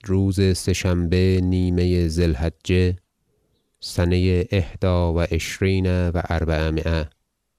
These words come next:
و به کوشک در عبدالاعلی فرود آمد به سعادت و جهان عروسی آراسته را مانست در آن روزگار مبارکش،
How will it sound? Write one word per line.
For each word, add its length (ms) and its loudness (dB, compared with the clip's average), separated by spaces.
و 100 0
به 100 2
کوشک 640 0
در 260 0
عبدالاعلی 1040 -2
فرود 440 -2
آمد 340 -2
به 60 -4
سعادت 600 -4
و 80 0
جهان 600 0
عروسی 720 -2
آراسته 800 -2
را 200 0
مانست 800 -4
در 140 0
آن 240 -2
روزگار 880 -2
مبارکش، 880 -6